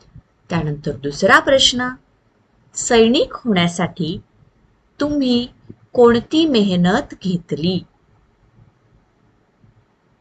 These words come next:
तिसरा, घरातील माणसांच्या प्रतिक्रिया काय होत्या?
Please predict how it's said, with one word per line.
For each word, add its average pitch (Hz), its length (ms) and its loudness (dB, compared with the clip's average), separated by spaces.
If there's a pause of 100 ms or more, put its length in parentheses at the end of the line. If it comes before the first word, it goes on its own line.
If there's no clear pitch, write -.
(140)
तिसरा, 277 460 0 (500)
घरातील 214 760 0
माणसांच्या 190 800 -2
प्रतिक्रिया 190 960 -4 (600)
काय 302 300 4
होत्या? 202 540 -4